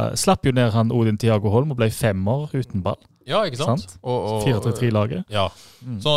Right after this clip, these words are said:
Speaker 2: så, sånn er det, og, men vi, vi har gjort et, på en måte, slags prinsippvedtak at vi skal prøve å sette opp formasjon, offensiv formasjon,
Speaker 1: Mm.
Speaker 2: når vi skal sette opp formasjon i våres, eh, kampfakta da, for eksempel.
Speaker 1: To to seks.
Speaker 2: Ja, eh, men det kan man jo heller ikke, ikke sant?
Speaker 1: <laughs>
Speaker 2: Sånn at, eh, ja.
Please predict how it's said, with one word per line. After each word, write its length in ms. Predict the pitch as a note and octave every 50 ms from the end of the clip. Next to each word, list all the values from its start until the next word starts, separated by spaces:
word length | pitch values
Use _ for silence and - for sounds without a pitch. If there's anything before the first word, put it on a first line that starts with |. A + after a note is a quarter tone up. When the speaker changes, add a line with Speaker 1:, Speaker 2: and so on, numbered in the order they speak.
| C#3
Speaker 2:
så, 140 | B2 D#3 D3 C3+ A#2+
sånn 320 | - - - D#3 D#3 D3
er 140 | C#3+ C#3 A#2+
det, 80 | G#2 G2
og, 380 | G2 G#2 G#2 G2+ G#2 G#2 - -
men 160 | A#2 B2 B2+
vi, 120 | A#2+ C#3+ D#3+ D3+
vi 140 | C#3 D#3 E3
har 140 | E3+ D#3 C3+
gjort 160 | B2 A#2 -
et, 120 | A2 F#2+ -
på 40 |
en 60 | G2 F#2
måte, 160 | F2+ - F#2+
slags 280 | - - G2 - - -
prinsippvedtak 1000 | - - G#2+ F#2+ - - B2+ - _ - - A2+ A#2+ A#2 - - A2+ - - - E2+
at 80 | E2 F2+
vi 80 | F2
skal 160 | - - F#2+
prøve 240 | - - G#2 G2 E2+
å 20 | -
sette 300 | - G#2 - - - G2+
opp 80 | -
formasjon, 460 | - F2 E2 D#2+ - - F#2+ F#2+ F#2+ - -
offensiv 480 | - - - - F2 D#2 - - - C#2+
formasjon, 400 | - D#2+ C#2 C#2 - - - - -
Speaker 1:
Mm. 160 | A2 F#2+ F2 E2 _ _ _ _ _ _ _ _ _ _ _ -
Speaker 2:
når 120 | F#2+ F#2+
vi 60 | F#2+ F2+
skal 180 | - - -
sette 220 | - - F2+ - G2
opp 80 | F2
formasjon 420 | - F2+ E2 D2+ - - F2+ F2 E2
i 60 | E2
våres, 300 | E2+ E2+ E2+ D#2+ - - -
eh, 120 | F2 E2+ -
kampfakta 640 | - - G2 G#2 - - A2+ G#2 - - - -
da, 100 | - - - -
for 80 | -
eksempel. 340 | - - - E2+ - - -
Speaker 1:
To 120 | - C3+ C3
to 160 | - B2+ A#2+
seks. 400 | - - A#2 - - - - - - _ _ _ _ _ _ _
Speaker 2:
Ja, 140 | - C#3 D3 D#3+ E3+ B2+
eh, 140 | D3 D3+ D#3 D3+
men 160 | D3+ D3 D#3+
det 80 | C#3+ -
kan 140 | F3+ - E3+
man 100 | C3 A2+
jo 120 | G#2+ A2
heller 260 | B2 C#3 - B2 G#2 F2+ E2+
ikke, 160 | - - G2
ikke 160 | G2 G#2+ -
sant? 240 | D#3 E3 E3+ D3+ C#3+ - - - -
Speaker 1:
<laughs> 220 | - - - -
Speaker 2:
Sånn 160 | D#3 E3 D#3+ D3+
at, 120 | C3+ -
eh, 420 | - G#2 A2 G#2+ G#2+ F#2 F#2+ G2 G#2+ A2+
ja. 80 | G#2